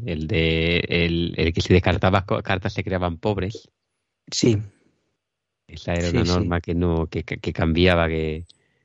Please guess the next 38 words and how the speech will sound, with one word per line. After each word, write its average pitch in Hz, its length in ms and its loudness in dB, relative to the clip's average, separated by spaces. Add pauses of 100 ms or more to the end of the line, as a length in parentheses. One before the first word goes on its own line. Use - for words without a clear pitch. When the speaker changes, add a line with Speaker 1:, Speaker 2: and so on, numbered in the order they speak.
(580)
Speaker 1:
que - 100 -4
era 87 240 0 (100)
para 95 180 2
crear 98 260 2
más 110 160 0
pobreza, 107 420 0
porque 87 100 -8
a 82 40 -6
nosotros 95 240 -4
nos 107 80 2
gustaba 107 340 0
tener 104 200 -2
<laughs> - 380 0
más, 139 160 0 (600)
más 131 160 6
Speaker 2:
No, 131 100 6
Speaker 1:
pobreza. 123 200 2
Speaker 2:
claro, 151 360 4
pero 120 260 0 (320)
es - 160 -4
que 160 140 2
eso 160 200 2
es 165 300 2
un 160 100 0
poco 160 260 0
lo 170 140 4
que 160 100 -2
comentábamos 135 760 2
con 156 300 0
el, 117 840 2
con 104 340 -2
el, 98 380 2
la 92 80 2
fioba 117 300 6
Crests 135 240 4
of 135 140 2
Snow. 110 420 4
Esa, 143 420 2